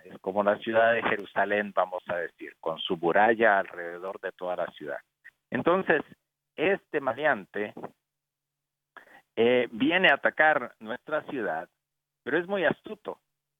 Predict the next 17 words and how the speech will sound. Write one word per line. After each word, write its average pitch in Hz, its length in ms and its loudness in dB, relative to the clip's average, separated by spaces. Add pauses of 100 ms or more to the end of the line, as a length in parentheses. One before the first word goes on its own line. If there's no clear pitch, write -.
(260)
Eh, 101 320 -6
sabe 165 420 2
que 107 460 0 (100)
la 98 280 -4
mejor 110 340 2
manera 143 380 2
para 98 240 2
poder 110 440 0
derribar 107 560 2
y 101 60 -12
sitiar 127 560 -2
esta 117 280 -4
ciudad 117 520 0 (420)
es 156 460 0
ver 143 460 2 (180)
cuál 196 400 0
es 208 120 -2